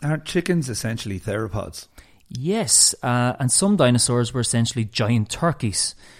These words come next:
Speaker 2: Do you remember that reference being made in Jurassic Park?
Speaker 1: With the annoying kid at the dig site.
Speaker 2: The very one, yeah. Um, so this is the whole bird theory being put forward in the film and, and not forgetting the book. It was adapted from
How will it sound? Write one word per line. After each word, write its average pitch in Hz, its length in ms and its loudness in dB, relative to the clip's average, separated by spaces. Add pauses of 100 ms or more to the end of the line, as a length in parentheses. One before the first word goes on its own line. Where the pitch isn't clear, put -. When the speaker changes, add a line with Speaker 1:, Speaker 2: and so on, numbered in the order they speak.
(220)
Speaker 2:
Do - 80 2
you 151 80 10
remember 196 440 10
that 170 220 8
reference 151 440 6
being 127 260 6
made 127 300 6
in 120 200 4
Jurassic 117 440 0
Park? 139 520 -4
Speaker 1:
With 113 140 -2
the 113 120 2
annoying 117 380 2
kid 113 240 0
at 104 100 0
the 107 80 -2
dig 110 240 -2
site. - 360 -2 (580)
Speaker 2:
The 113 100 -2
very 151 260 4
one, 127 320 4
yeah. 135 260 2 (160)
Um, 123 500 0 (240)
so - 140 0
this 175 220 8
is 175 60 4
the 165 80 6
whole 147 220 6
bird 139 380 6
theory 127 360 4
being 117 300 2
put 120 220 -6
forward 117 500 0
in 120 140 2
the 110 60 0
film 113 460 2
and, 107 220 -2
and 123 100 4
not 123 160 6
forgetting 110 440 0
the 107 60 -4
book. 117 440 0
It 127 40 -4
was 107 160 -4
adapted 123 400 -4
from 98 260 -6